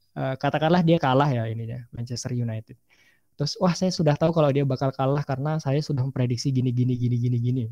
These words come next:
Padahal sebelumnya ketika pertandingannya belum berlangsung atau hasilnya belum keluar, itu dia prediksinya lain. Dia memprediksi Manchester United itu menang. Nah, itu juga salah satu efek bias hindsight ya. Jadi kita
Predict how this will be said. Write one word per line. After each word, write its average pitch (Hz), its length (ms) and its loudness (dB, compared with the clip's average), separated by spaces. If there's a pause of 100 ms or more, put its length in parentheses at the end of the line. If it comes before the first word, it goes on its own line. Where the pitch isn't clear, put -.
(280)
Padahal 147 240 2
sebelumnya 185 400 4
ketika 165 560 2
pertandingannya 151 560 0
belum 143 240 0
berlangsung 131 560 0
atau 135 320 0
hasilnya 127 320 0
belum 127 240 -2
keluar, 127 400 0 (520)
itu 196 240 2
dia 180 160 4
prediksinya 175 640 0
lain. 151 160 0
Dia 151 120 0
memprediksi 147 520 -4
Manchester 143 400 -6
United 135 440 -2
itu 147 200 -6
menang. 120 500 -4
Nah, 127 140 0
itu 147 160 6
juga 160 320 6
salah 143 200 2
satu 147 280 -2
efek 147 400 -2
bias 131 640 -2 (400)
hindsight 131 560 2
ya. 113 80 -2
Jadi 117 240 -2
kita 160 480 0